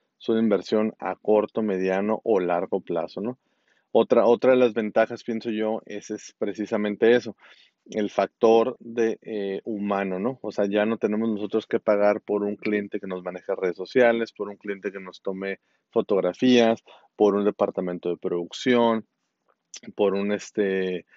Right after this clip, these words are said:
una persona que nos vaya a estar, este, eh, dando de alta páginas web, mantenimiento de páginas web, creación de contenido, etcétera, ¿no? Todos esos elementos la agencia los cub-, la mayoría de las veces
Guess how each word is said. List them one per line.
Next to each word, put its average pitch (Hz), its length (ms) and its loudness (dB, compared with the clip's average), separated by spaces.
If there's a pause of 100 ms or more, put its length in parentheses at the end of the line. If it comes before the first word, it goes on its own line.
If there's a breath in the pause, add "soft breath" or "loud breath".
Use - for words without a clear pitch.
(300 soft breath)
una 104 140 -2
persona 101 400 -2
que 104 120 -2
nos 95 160 -2
vaya 98 220 2
a 95 40 2
estar, 95 360 0
este, 82 640 -4
eh, - 380 -14 (100)
dando 101 400 -2
de 98 80 4
alta 95 460 2
páginas 92 460 -4
web, 117 420 6
mantenimiento 95 580 -4
de - 40 -8
páginas 90 360 -8
web, 117 400 4 (340 soft breath)
creación 98 440 -2
de 95 100 -4
contenido, 101 580 0
etcétera, 98 600 -2
¿no? 131 180 -4 (640 soft breath)
Todos 131 340 4
esos 139 260 -6
elementos 117 720 -6
la 104 220 -6
agencia 107 480 -6
los 104 220 -4
cub-, 113 360 -4
la 104 240 0
mayoría 98 400 0
de 113 80 2
las 95 80 -4
veces 101 460 -6